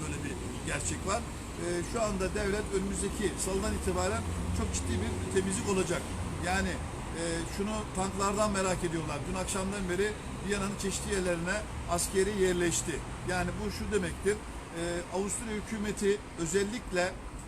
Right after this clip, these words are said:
sokağa çıkma yasağını kibar bir şekilde yapmak istiyor. Eğer uyarlarsa. Uymazlarsa bu tabii ki her devletin yaptığı gibi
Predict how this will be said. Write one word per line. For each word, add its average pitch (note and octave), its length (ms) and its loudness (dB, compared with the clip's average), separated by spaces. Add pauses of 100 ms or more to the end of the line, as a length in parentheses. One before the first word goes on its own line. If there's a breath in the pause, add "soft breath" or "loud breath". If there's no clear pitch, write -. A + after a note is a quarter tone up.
(100)
sokağa G#3+ 420 -2
çıkma A#3 280 -4
yasağını F3 640 2 (380)
kibar A3 300 2
bir G#3 60 -4
şekilde G#3 300 -2
yapmak G3 360 0
istiyor. D#3+ 300 0 (140)
Eğer F#3+ 180 0
uyarlarsa. E3+ 600 0 (460)
Uymazlarsa G#3 600 -2
bu G#3+ 100 -8
tabii F#3+ 260 -2
ki G3+ 120 -4
her G#3+ 180 0
devletin F#3 340 0
yaptığı F3+ 360 -4
gibi F3 220 -6